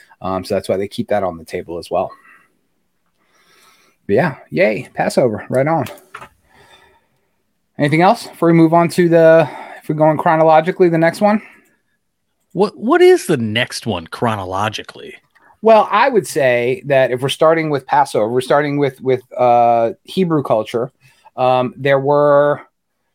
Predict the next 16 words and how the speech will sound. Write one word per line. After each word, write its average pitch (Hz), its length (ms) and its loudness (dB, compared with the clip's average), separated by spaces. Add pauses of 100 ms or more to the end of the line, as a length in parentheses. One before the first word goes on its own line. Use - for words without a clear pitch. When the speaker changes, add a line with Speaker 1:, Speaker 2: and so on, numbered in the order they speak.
(800)
Speaker 1:
thirteen 202 500 0
Hebrew 190 420 2
dudes 170 600 0 (260)
who 156 300 0
celebrated 165 560 0
the 135 80 -4
Passover, 131 920 -2
um, 120 540 -2
a 127 40 -2
little 151 220 -2
bit 147 140 -2
more 143 160 0
recently 139 640 -4
than 127 220 -2
Moses 139 380 -2
did, 120 340 -6